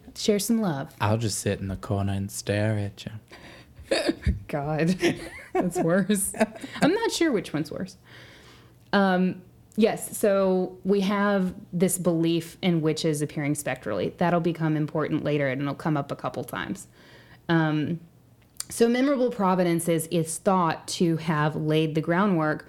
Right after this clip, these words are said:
Speaker 1: for the Salem witch trials, which happened three years later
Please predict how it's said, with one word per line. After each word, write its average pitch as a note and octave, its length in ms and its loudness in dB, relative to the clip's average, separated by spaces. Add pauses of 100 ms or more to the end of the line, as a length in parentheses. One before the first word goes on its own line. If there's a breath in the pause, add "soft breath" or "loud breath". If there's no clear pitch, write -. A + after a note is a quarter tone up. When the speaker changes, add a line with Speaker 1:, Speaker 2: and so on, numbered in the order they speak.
(280 loud breath)
Speaker 1:
for G3 240 2
the F3 80 2
Salem D#3+ 360 2
witch D#3 220 -2
trials, C#3 520 -2 (260 soft breath)
which D#3+ 180 0
happened D3 340 0
three D3 180 0
years C#3 260 -4
later D3+ 380 -6